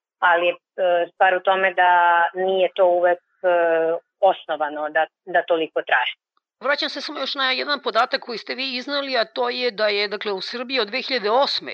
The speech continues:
Speaker 2: do, do kraja dve hiljade dvadesete, znači govorimo o punih dvanaest godina, odobreno ukupno sto devedeset četiri zahteva za azil. Ja sam to
Speaker 1: Mhm.
Speaker 2: podelila, to je otprilike šesnaest godišnje. To je ipak, <laughs> bez obzira što znam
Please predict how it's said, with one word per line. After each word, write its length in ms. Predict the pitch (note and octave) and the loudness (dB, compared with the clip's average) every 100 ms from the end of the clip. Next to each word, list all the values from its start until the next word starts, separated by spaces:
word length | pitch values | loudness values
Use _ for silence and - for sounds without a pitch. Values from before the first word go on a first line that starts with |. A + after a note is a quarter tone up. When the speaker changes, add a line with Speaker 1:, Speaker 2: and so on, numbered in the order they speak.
| A2 | -8
Speaker 2:
do, 160 | E3 D#3+ F3 G#3 | -10 -10 -16 -12
do 120 | D#3+ C#3 | -10 -4
kraja 280 | B3+ C4+ | 0 0
dve 140 | F#3+ F#3 | 0 -4
hiljade 260 | G3+ E3 | -6 -6
dvadesete, 600 | D#3+ D3 C#3+ D#3 D3+ C3+ | -2 -2 0 -6 -10 -12
znači 260 | C3 C3 F3 | -16 -10 -8
govorimo 260 | F3 G3 F#3 | -6 -4 -4
o 40 | - | -2
punih 180 | C4 | -4
dvanaest 360 | F3+ G3 G3+ E3+ | 0 0 0 -4
godina, 420 | E3+ G#3+ C4+ A#3 - - _ _ _ _ | -2 -2 -2 -4 -4 -12 _ _ _ _
odobreno 680 | G3 A3 A3+ C4+ C4+ A#3+ G#3+ | -4 -4 -4 -4 -4 -4 -6
ukupno 640 | C4 B3+ E4 D#4 - F#3 E3 | -6 -4 -4 -6 -6 -6 -6
sto 200 | - G#3+ | -6 -2
devedeset 500 | G#3 F#3 G3+ F#3+ - | -2 -2 -4 -6 -6
četiri 280 | F#3+ F#3 | -6 -8
zahteva 460 | D#3 D#3+ - E3 D#3 | -2 -2 -2 -6 -6
za 180 | C3+ A#2+ | -2 -2
azil. 260 | A#2 C3 - _ - - - | -2 -12 -18 _ -20 -18 -10
Ja 80 | F3 | -6
sam 160 | G#3+ G3+ | -6 -4
to 100 | - | -4
Speaker 1:
Mhm. 100 | G3 | -4
Speaker 2:
podelila, 440 | F3 F#3 G3+ A3 | 0 0 2 0
to 140 | A3 | -2
je 40 | G3+ | -6
otprilike 360 | E3 D#3+ F3 | -6 -14 -8
šesnaest 420 | G#3 F3+ D3+ G3 F#3 | -6 -6 -8 -10 -8
godišnje. 500 | D#3 D3+ D3+ B2+ A2 | -10 -6 -8 -8 -12
To 80 | D#3 | -10
je 160 | D3 F3 | -8 -6
ipak, 320 | - A3+ - - - | -2 -2 -4 -16 -14
<laughs> 240 | - - | -14 -6
bez 180 | A3+ B3+ | -4 0
obzira 260 | A3 A3 G#3+ | -2 -2 -6
što 180 | - | -8
znam 300 | G3 A#3+ A3 | -4 0 0